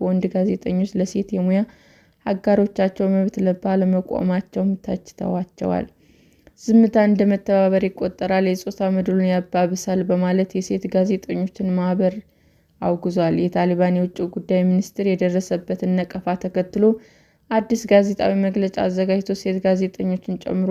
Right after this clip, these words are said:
ጋብዟል። ሁለተኛው ጋዜጣዊ መግለጫ ለምን እንደተከናወነ ግልጽ ባይሆንም፣ የህንድ መንግስት ጣልቃ እንደገባም ይታመናል።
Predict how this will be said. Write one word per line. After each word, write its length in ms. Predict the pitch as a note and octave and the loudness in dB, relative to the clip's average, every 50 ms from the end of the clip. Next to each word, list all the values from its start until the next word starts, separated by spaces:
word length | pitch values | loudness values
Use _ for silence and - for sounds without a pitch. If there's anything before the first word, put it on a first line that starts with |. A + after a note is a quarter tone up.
| F#3 F#3+ F#3+ | 0 0 -2
ጋብዟል። 480 | - F#3 F3+ F#3+ F#3 - F#3 E3+ F3 - | -2 -4 -4 -4 -4 -4 -6 -6 -6 -8
ሁለተኛው 600 | - - F#3+ F#3 F3+ F3+ - F3+ F3+ F3+ F#3+ G#3 G3 | -8 -4 -2 -2 -2 -2 -2 0 0 2 2 2 2
ጋዜጣዊ 540 | - F#3 F#3+ F#3+ G#3 G#3+ G#3+ - E3 F3 F3+ F3+ | 2 0 2 2 0 0 0 0 0 0 0 0
መግለጫ 420 | F3+ F3+ F3+ - F#3+ F#3 F3+ - - G#3 | 0 0 -2 -2 -2 -2 -2 -2 -2 -2
ለምን 280 | G#3+ G3+ F#3+ G3 G#3+ G#3 | 0 0 0 0 0 2
እንደተከናወነ 840 | G3+ F#3+ F#3 F#3 F#3 - F#3 F#3 F#3+ F#3+ F#3 F3 F3 F3 F#3 F#3 G3+ G#3 A3+ - - - - _ _ _ _ _ _ _ _ _ | 0 0 0 -2 -2 -4 -4 -2 0 0 0 0 0 2 2 2 2 2 0 -2 -6 -14 -20 _ _ _ _ _ _ _ _ _
ግልጽ 260 | - A3+ A3 G#3 - - F#3+ | 8 8 8 8 4 0 2
ባይሆንም፣ 540 | G#3 G3+ G3 G3+ G3+ G#3 G#3 A3 G#3+ G#3+ G#3 | 4 6 6 6 4 2 2 2 4 4 4
የህንድ 320 | G3+ A3+ G#3+ G3+ G3+ F#3 F#3+ | 4 4 2 2 2 2 2
መንግስት 340 | F#3+ G3 G3 F#3+ G3 G#3 - - | 0 0 0 0 -2 -4 -6 -6
ጣልቃ 320 | - F#3+ F#3 F#3+ G3 - - F#3+ | -4 -2 -2 -2 -2 -4 -4 -2
እንደገባም 720 | F#3+ F#3 F3+ F#3+ F#3+ F#3+ - F#3 F#3 - - F#3+ F#3 F#3 F#3 | -2 -2 -2 -2 -2 -2 -4 -6 -6 -6 -4 -4 -2 0 -2
ይታመናል። 720 | G3 F#3 - - F#3 F3+ F3 E3+ F3 F3 F3 F3 F3+ F#3+ | -2 -4 -6 -8 -8 -6 -6 -6 -4 -6 -6 -6 -6 -8